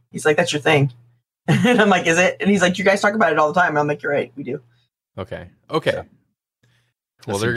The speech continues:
Speaker 2: go-,
Speaker 3: fair.
Speaker 2: there's our weekend. <laughs>
Speaker 3: Yeah,
Speaker 1: <laughs>
Speaker 3: it really is. At least all of Saturday. <laughs>
Speaker 2: All right. Well, I actually don't have a whole lot of recent viewing. I guess, first off,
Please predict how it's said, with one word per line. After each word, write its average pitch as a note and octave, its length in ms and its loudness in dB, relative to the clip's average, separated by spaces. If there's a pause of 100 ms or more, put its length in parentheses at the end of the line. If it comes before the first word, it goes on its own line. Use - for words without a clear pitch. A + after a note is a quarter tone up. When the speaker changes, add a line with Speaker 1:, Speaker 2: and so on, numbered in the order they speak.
Speaker 2:
go-, A2 40 0
Speaker 3:
fair. - 80 -6
Speaker 2:
there's B2 180 2
our B2 120 2
weekend. F2 500 -6
<laughs> - 600 -16
Speaker 3:
Yeah, A3+ 600 2 (160)
Speaker 1:
<laughs> - 80 -20
Speaker 3:
it A2 60 -2
really G#2 280 2
is. D#2 260 -8
At G#2 80 -2
least - 500 -2
all G2 180 4
of E2+ 80 -6
Saturday. D2+ 460 -2 (520)
<laughs> - 280 2 (1500)
Speaker 2:
All C#3+ 140 2
right. G2 340 0
Well, C3+ 480 0 (500)
I C#3+ 180 0
actually F3 420 -4
don't A#2+ 240 -2
have B2+ 180 -4
a B2 40 0
whole A#2 140 -4
lot A#2+ 180 2
of A2 120 -12
recent G#2 340 -6
viewing. G#2 480 -4
I A#2+ 80 0
guess, D3 300 0 (180)
first D#3+ 320 -8
off, A2+ 240 -2